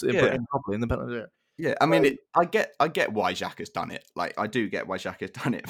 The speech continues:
Speaker 2: but, but, you know, I think that was, that was right.
Speaker 1: But yeah.
Speaker 2: Um,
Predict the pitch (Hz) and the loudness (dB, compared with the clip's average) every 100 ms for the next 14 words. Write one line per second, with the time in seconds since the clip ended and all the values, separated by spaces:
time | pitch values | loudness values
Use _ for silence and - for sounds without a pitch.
0 | - 135 - - - 104 - - 87 - | -2 -2 -4 -10 -4 -4 -4 -10 -10 -10
1 | - _ _ - - 107 95 85 - - | -18 _ _ -20 -12 -10 -8 -10 -10 -12
2 | - - - 80 90 90 90 87 _ _ | -12 -16 -12 -10 -10 -8 -8 -8 _ _
3 | _ - 104 95 101 113 113 117 120 117 | _ -12 -8 -6 -2 -2 0 0 0 0